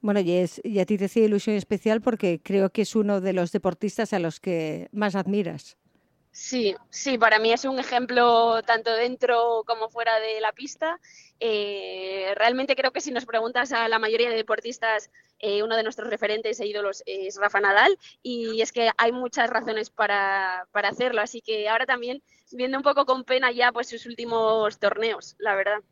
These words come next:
Speaker 1: Sí, la verdad es que, es que sí, porque es un adalid de lo que son los valores de, del deporte, aunque muchas, muchas de vosotras también, eh, lo sois.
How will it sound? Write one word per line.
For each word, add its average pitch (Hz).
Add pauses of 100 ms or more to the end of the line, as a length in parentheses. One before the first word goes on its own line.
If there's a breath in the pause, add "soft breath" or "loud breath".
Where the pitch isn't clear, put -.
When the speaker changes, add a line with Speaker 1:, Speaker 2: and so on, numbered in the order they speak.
(220)
Speaker 1:
Sí, -
la 202
verdad 185
es -
que, 196
es 233
que 185
sí, -
porque 175
es 208
un 190
adalid 226
de 202
lo 196
que 196
son 208
los 208
valores 196
de, 180
del 202
deporte, 202
aunque 202
muchas, 190
muchas 190
de 175
vosotras 175
también, 202 (480 soft breath)
eh, 190
lo 196
sois. 202